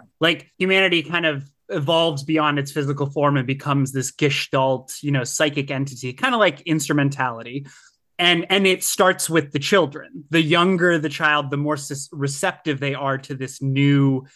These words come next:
uh, thing. And there are, you know, this is written a long time before the internet was, uh,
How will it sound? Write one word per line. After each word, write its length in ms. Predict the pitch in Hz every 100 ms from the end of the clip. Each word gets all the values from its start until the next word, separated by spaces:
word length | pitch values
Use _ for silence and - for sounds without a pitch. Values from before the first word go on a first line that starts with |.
| _ -
uh, 160 | 135
thing. 520 | 120 - 269 143 135 135 - -
And 320 | 226 233 214 208
there 420 | 180 202 202 202 170
are, 360 | 175 170 143 _
you 220 | 190 185 180
know, 140 | 139
this 160 | 151 151
is 160 | 131
written 260 | 123 170 156
a 40 | 139
long 220 | 135 131
time 220 | 147 131
before 280 | 131 135 123
the 140 | 123
internet 400 | 139 156 135 131
was, 420 | 127 120 117 117 -
uh, 460 | 135 127 120 113